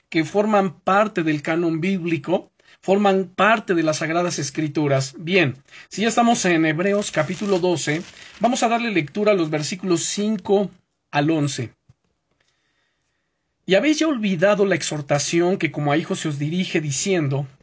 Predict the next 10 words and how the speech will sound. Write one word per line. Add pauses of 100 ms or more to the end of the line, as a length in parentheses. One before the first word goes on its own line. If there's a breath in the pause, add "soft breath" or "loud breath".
(120)
'Hijo
mío, (680 soft breath)
no
menosprecies
la
disciplina
del
Señor'"?
Noten
aquí,